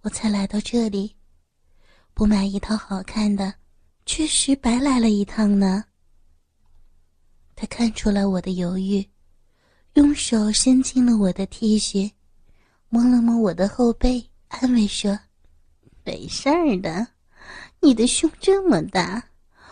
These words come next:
我给你找件儿让你看起来更大的。” <laughs> 肯定合适你，相信我。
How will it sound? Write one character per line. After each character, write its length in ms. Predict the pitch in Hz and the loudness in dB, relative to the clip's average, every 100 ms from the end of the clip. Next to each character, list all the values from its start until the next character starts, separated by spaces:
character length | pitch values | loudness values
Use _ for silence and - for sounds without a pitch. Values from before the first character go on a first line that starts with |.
| - - | -10 2
我 100 | 269 | 2
给 220 | 262 269 | 6 6
你 120 | 302 | 6
找 260 | 285 220 160 | 4 0 -2
件 260 | 190 262 247 | -2 2 2
儿 140 | 240 240 | 0 2
让 240 | 294 311 | 4 4
你 100 | 269 | 4
看 300 | 185 320 302 | 2 2 2
起 160 | - 240 | 2 -2
来 180 | 175 214 | -2 -2
更 220 | 285 294 | 0 0
大 360 | - 359 349 202 | 2 0 0 -2
的。” 260 | 185 - - _ _ _ 294 - - - _ _ - | -6 -14 -16 _ _ _ -10 -8 -12 -12 _ _ -16
<laughs> 380 | 415 381 349 - | -10 -10 -10 -10
肯 240 | - - 170 | -4 -4 -2
定 160 | 285 415 | -2 -2
合 260 | - - 214 | -2 -2 -2
适 220 | - 240 | -4 -2
你， 440 | 214 196 - 214 - _ | -2 -2 -4 -8 -10 _
相 300 | - - 349 | -8 -2 -2
信 320 | - - 370 | -2 -2 0
我。 300 | 269 170 190 | 0 -2 -6